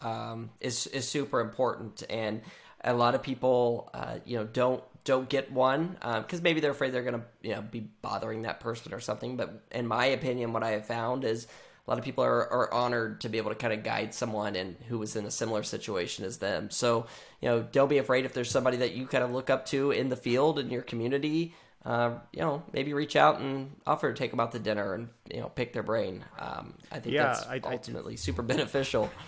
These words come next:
Speaker 2: Yeah, I think older dentists and orthodontists, everyone that's, like, a senior, they, they get their ego stroked a little bit when they know that someone looks up to them in, you know, subconscious fashion or form. And if,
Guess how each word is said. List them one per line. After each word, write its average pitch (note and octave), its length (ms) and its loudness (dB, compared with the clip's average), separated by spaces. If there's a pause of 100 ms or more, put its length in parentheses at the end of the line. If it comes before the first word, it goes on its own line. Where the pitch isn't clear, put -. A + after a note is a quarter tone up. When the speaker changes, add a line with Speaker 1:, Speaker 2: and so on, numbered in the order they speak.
(680)
Speaker 2:
Yeah, A2+ 340 -2
I C#3+ 100 2
think C3 220 -4
older C#3 400 6 (400)
dentists D3+ 400 4
and A2 80 -2
orthodontists, G#2+ 640 4
everyone C3 500 2
that's, G#2+ 240 0
like, G#2+ 140 -4
a G2+ 60 -2
senior, A2+ 520 -2 (400)
they, A#2 220 0
they C#3 300 -2
get D3+ 160 2
their B2 80 2
ego C#3 280 2
stroked A2 360 -2
a - 20 0
little G#2+ 220 0
bit G2 260 -2
when A2 140 -2
they G#2+ 80 -2
know A2 180 0
that A2+ 160 -2
someone G#2+ 260 -4
looks G#2 200 -6
up G#2 140 -6
to A2+ 80 -8
them G2+ 180 -6
in, G2 220 -6
you B2+ 60 -10
know, A2 120 -6
subconscious - 800 -6 (120)
fashion G#2 360 0
or G2 40 -4
form. G#2+ 300 -6
And G2 300 -8
if, B2 140 -10